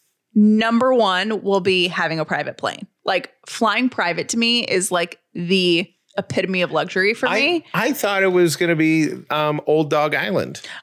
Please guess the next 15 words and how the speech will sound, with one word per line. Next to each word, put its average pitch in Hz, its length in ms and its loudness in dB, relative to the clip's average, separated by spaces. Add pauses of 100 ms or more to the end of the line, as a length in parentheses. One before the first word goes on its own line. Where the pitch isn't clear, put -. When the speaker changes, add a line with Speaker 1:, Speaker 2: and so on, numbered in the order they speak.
(160)
Speaker 1:
Okay, 285 240 0
but 226 160 -4
that's, 285 180 -2
like, 330 140 -2
the 269 80 0
charitable 196 920 -2 (640)
Speaker 2:
Oh, 117 160 0
okay. 196 100 0
Speaker 1:
end 190 120 -2
of - 80 -2
it. 147 180 -6
This 240 220 2
is, 247 160 0
like, 196 380 -2
the, 165 420 0